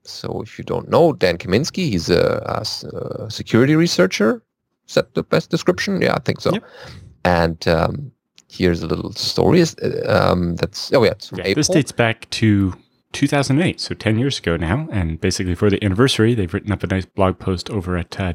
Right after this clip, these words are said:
Speaker 2: Duo Security. So,
Speaker 1: Mm-hmm.
Speaker 2: in the summer of two thousand eight, security researcher Dan Kaminsky disclosed how he had found a huge flaw in the internet that could let attackers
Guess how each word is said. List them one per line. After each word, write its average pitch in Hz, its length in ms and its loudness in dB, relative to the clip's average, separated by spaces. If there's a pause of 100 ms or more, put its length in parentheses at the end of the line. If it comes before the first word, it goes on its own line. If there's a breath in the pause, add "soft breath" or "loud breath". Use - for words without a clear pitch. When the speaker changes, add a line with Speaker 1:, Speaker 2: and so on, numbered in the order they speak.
Speaker 2:
Duo 92 240 0
Security. 87 540 -2 (960 soft breath)
So, - 140 2
Speaker 1:
Mm-hmm. 87 200 -4 (140)
Speaker 2:
in 160 120 6
the 139 60 4
summer 160 280 2
of 165 140 -4
two 131 120 -2
thousand 123 340 2
eight, 80 300 -2
security 156 460 0
researcher 98 540 0
Dan 95 300 0
Kaminsky 95 600 0
disclosed - 580 0 (260 loud breath)
how 104 200 2
he 107 140 2
had 147 120 0
found 101 440 0
a 101 80 -6
huge 208 340 0
flaw 92 460 2 (160)
in 104 100 -2
the 98 160 0
internet 90 420 0 (360 loud breath)
that 98 160 -2
could 101 160 0
let - 120 0
attackers 95 640 0